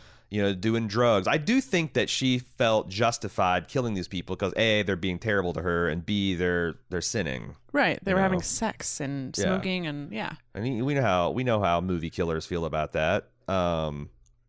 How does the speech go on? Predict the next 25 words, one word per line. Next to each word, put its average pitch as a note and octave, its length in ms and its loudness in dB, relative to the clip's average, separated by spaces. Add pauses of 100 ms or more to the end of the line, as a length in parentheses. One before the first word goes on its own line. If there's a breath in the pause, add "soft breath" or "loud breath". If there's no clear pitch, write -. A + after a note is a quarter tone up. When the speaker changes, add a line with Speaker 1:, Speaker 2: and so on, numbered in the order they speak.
(140)
Speaker 1:
so G2+ 840 2 (520)
the A#2 120 0
real A3 300 4
interesting G2+ 400 0
thing F#2 180 0
about E2+ 300 0
her F2+ 380 2
is, F2 520 -2 (100)
have, G2+ 260 -2
are A2 120 0
we D#3+ 100 -2
gonna C#4 100 -4
find F3+ 200 0
out E3 120 0
she's C#3 160 -2
really A#2+ 280 2
been C3+ 160 0
on C#3 120 2
a B2 60 0
diet F2+ 480 2
of F2 140 -2
killing G#2 280 -2
for G2 120 -6
fourteen G#2 420 -4
years? A2 480 -4